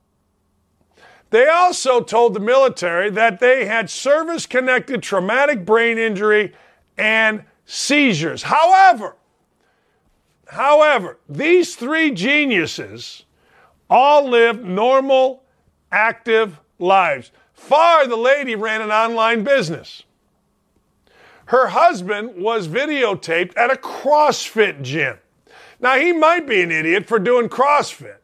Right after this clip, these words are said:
I mean, let's be honest. CrossFit, whew, there's a commercial that Dennis Duffy from Thirty Rock's in. He's on a bike. He goes from, he says, "I go from zero to obsessed." Well,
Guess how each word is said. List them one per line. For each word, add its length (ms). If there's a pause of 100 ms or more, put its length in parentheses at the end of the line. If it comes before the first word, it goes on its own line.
(460)
I 60
mean, 100
let's 160
be 200
honest. 540 (720)
CrossFit, 680 (840)
whew, 380 (320)
there's 180
a 80
commercial 800 (140)
that 220
Dennis 360
Duffy 400
from 220
Thirty 300
Rock's 360
in. 200
He's 180
on 160
a 40
bike. 360
He 140
goes 220
from, 300 (320)
he 140
says, 260
"I 200
go 200
from 220
zero 320
to 220
obsessed." 640 (920)
Well, 360